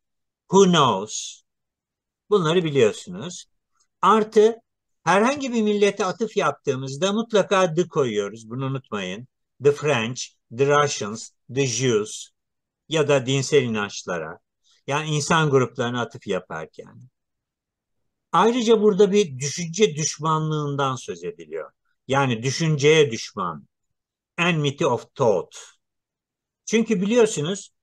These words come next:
ilkel dinler de dahil bütün dinlerin ortak özelliği insanlara şu mesajı vermesidir. "Ben senin yerine zaten düşündüm. Sana bir kitap gönderdim. Artık senin düşünmene gerek yok.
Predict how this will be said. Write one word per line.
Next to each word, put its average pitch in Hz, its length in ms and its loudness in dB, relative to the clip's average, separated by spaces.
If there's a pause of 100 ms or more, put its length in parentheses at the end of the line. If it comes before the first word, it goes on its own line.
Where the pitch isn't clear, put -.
(100)
ilkel 190 480 0
dinler 196 400 2
de 170 140 0
dahil 135 400 0
bütün 208 320 -4
dinlerin 185 340 0
ortak 165 380 -2
özelliği 110 760 -2 (280)
insanlara 202 540 2
şu - 460 -8
mesajı 160 480 -2
vermesidir. 85 760 -10 (520)
"Ben 214 220 2
senin 214 280 2
yerine 190 380 4
zaten 208 500 0
düşündüm. 196 540 -2 (540)
Sana 202 320 0
bir 151 120 -6
kitap 143 400 -6
gönderdim. 185 640 -2 (180)
Artık 202 340 0
senin 170 320 -6
düşünmene 127 520 -8
gerek 117 420 -2
yok. - 100 -20